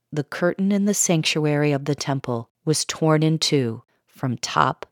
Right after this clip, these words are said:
to bottom. The earth shook, rocks split apart, and tombs opened.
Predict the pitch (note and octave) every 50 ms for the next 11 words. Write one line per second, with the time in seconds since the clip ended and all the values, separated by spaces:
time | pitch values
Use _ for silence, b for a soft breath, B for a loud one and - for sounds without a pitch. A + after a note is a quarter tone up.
0 | _ _ _ - - D#3 C#3+ C#3 C3+ B2+ A#2+ A#2+ - C3 C3 C3 A#2+ _ _ _
1 | _ _ _ _ _ _ _ _ _ - D#3 D3+ - _ D#3+ D#3 D#3 D3 - -
2 | - - - - - C#3 B2 - _ - - _ B B B B B B B D3+
3 | D3 D3 D#3+ D3 C#3+ C3 - - - - - - _ F#3 E3+ D#3+ F#3 E3+ - -
4 | D#3+ C#3+ B2+ A2+ - - C#3+ C#3+ C#3 - - F#3 E3 D3 C3+ C3 - - - D#3
5 | C#3+ - C3+ B2+ A#2+ A#2+ -